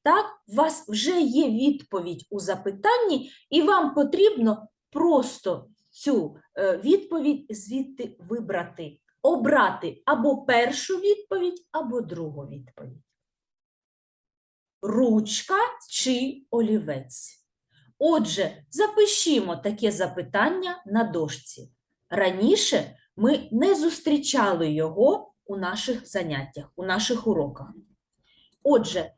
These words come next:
що ви хочете, ручку чи олівець? Запитання. Що ви хочете? Ручку чи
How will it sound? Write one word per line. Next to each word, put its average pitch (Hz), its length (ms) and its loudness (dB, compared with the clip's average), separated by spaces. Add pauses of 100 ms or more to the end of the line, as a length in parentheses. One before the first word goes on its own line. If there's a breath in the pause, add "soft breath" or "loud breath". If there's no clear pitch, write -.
(160)
що 349 480 4
ви 190 180 2
хочете, 160 800 -2 (560)
ручку 175 920 -2 (140)
чи 175 540 -6 (220)
олівець? 247 800 -6 (1700)
Запитання. 165 800 -2 (500)
Що 392 600 0 (440)
ви 202 240 0 (360)
хочете? 156 720 0 (960)
Ручку 175 720 -6 (280)
чи 190 500 -6